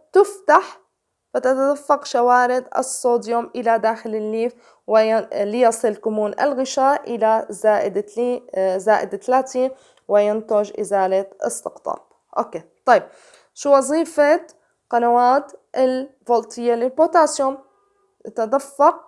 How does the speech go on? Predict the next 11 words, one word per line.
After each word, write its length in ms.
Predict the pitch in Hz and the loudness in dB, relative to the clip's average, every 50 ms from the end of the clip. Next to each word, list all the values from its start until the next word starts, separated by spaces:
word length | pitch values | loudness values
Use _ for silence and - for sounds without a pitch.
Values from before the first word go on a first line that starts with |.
| _ - | _ -4
عبرها 440 | - 226 208 208 214 247 254 277 294 | -4 -4 -2 -2 -4 -2 0 0 -2
شوارد 560 | 285 - 254 214 202 196 190 202 214 214 - | -2 -4 -2 0 0 0 0 -2 -4 -4 -2
البوتاسيوم 720 | - 302 302 - 294 285 294 294 294 294 - - 339 381 381 - - _ - _ _ | -2 -2 0 0 0 2 2 2 0 0 0 0 -2 -2 -2 -6 -18 _ -20 _ _
لوين؟ 440 | 269 277 277 285 285 285 285 285 _ _ _ | 2 4 4 4 4 0 -2 -4 _ _ _
إلى 220 | 220 220 202 202 196 | -8 -4 -4 -4 -4
خارج 500 | - - - 240 240 240 240 240 214 208 | -6 -4 -2 0 2 2 0 0 -2 -4
الخلية 560 | 220 208 - 220 208 208 202 208 214 214 214 - _ _ _ _ - | -8 -8 -8 -8 -8 -6 -4 -4 -6 -6 -8 -14 _ _ _ _ -6
وتبدأ 460 | 190 196 196 214 190 180 202 202 - - | -6 -4 -4 -6 -6 -2 -4 -4 -2 -2
عودة 380 | 190 190 185 180 196 185 196 - - _ - | -2 -4 -2 -2 -4 -6 -6 -8 -6 _ -6
الاستقطاب. 680 | 214 - - - - - - - - - - - - - - - - - _ _ _ - | -4 -4 -8 -10 -8 -12 -14 -14 -6 -6 -4 -4 -4 -10 -20 -20 -20 -20 _ _ _ 4
طيب، 160 | 233 185 | 4 4